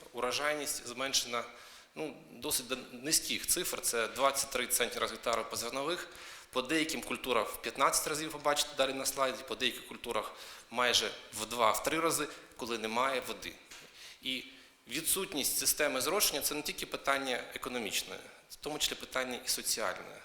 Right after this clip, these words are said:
Це питання розвитку села, це питання бізнесу, це питання, в тому числі, розвитку цілих регіонів, а це Одеська, Миколаївська, Херсонська, Запорізька, Дніпропетровська область. Е, тому для загальної інформації, за двадцять років майже в п'ять разів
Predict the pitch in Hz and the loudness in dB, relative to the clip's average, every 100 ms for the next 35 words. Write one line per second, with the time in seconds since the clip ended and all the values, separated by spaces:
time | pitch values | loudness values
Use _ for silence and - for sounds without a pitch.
0 | - - 101 - 127 117 107 107 - 110 | -8 -6 -6 -2 0 0 0 -4 -2 0
1 | 117 139 175 - - - - 117 101 98 | 0 0 -2 -2 -6 -6 -4 -2 -2 -6
2 | 95 151 160 156 151 - - - - - | -6 -4 -2 -4 -6 -10 -16 -16 -10 -6
3 | - - - 165 143 - 120 117 127 127 | -4 -2 0 0 0 -4 -4 -4 -2 -4
4 | - - - 139 - 123 139 180 180 120 | -4 -4 -2 -2 -2 -2 -2 -4 -4 -4
5 | - - 120 135 170 - 170 160 - - | -4 -4 -4 0 2 2 0 -4 -8 -14
6 | - 120 120 131 135 151 143 - - - | -10 -4 2 4 6 6 4 0 0 2
7 | - 139 151 - 110 104 117 123 - 120 | 4 2 0 -2 -4 -4 -2 2 2 0
8 | 107 113 110 113 120 110 - - 160 160 | -8 -4 -4 -2 -2 -2 -2 -2 -2 0
9 | 147 - - - - - - - - - | 0 -2 -8 -16 -16 -12 -10 -12 -6 2
10 | 131 - - 151 170 160 - - - - | 4 4 0 2 4 2 -4 -14 -18 -20
11 | - - 147 156 180 160 147 147 156 196 | -16 -4 0 4 4 4 2 -2 2 2
12 | 196 123 127 151 160 - 165 175 143 135 | 2 0 4 6 6 2 -2 -4 -4 -2
13 | 135 147 127 - - - 147 165 - 131 | 0 0 -2 -8 -10 0 4 4 2 -2
14 | 110 120 160 | -2 -4 -6